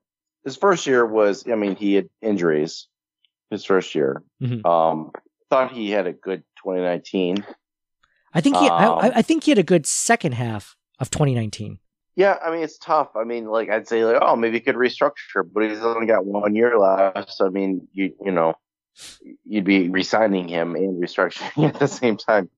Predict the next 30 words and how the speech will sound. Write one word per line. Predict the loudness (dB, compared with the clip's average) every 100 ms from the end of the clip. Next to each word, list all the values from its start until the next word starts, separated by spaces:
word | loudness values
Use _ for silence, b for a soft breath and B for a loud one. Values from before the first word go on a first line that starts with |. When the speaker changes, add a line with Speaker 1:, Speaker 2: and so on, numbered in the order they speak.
| _
Speaker 2:
Yeah. | -4 -4 -6 _ _ 0
Speaker 1:
Um, | 2 2 0 -2
they | 0 0
could | -2 -2
probably, | -2 0 -2 -4 -10 _ _ _ -12
he | -6
could | -4
probably | 0 0 0
be | -2
upgraded, | -4 -2 -4 -4 -8 -8
but, | -8 -8 -10 _ _ _ -4
um, | -2 -2 -4 -12 _ -14 -8 0
that | 0
hasn't | 0 -4 -6
been | -2
done | 0 0
yet. | -2 -6 -6 _ _ _ _ -6
Like, | -6 -4
you | -4
know, | 0 0
it's, | 2 2
uh, | 2
like | 2 0
you | 0
said, | 0 0 -4 _
they | 0
haven't | 0 -2 0
signed | 0 0
anybody | -2 -2 0 0 -2 -6 _ _ b b b b b b b b b _ _ -2
that, | 2 4 6 4